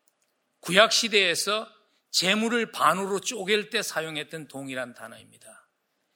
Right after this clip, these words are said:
예수 그리스도가 십자가에서 쪼개지셨기 때문에 하나님이 아브라함에게 하셨던 그 약속을 이루신 것입니다.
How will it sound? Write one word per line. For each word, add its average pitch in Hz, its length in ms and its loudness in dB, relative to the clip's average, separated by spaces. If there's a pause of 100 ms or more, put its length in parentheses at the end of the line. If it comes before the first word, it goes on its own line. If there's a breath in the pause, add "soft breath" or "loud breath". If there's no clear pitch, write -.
(100)
예수 214 420 4
그리스도가 202 680 0 (960)
십자가에서 170 800 0
쪼개지셨기 139 840 -6
때문에 110 500 -20 (3000)
하나님이 135 600 -6 (340)
아브라함에게 156 640 -4
하셨던 135 640 -12 (200)
그 131 160 -12
약속을 110 600 -12
이루신 113 380 -12
것입니다. 113 640 -18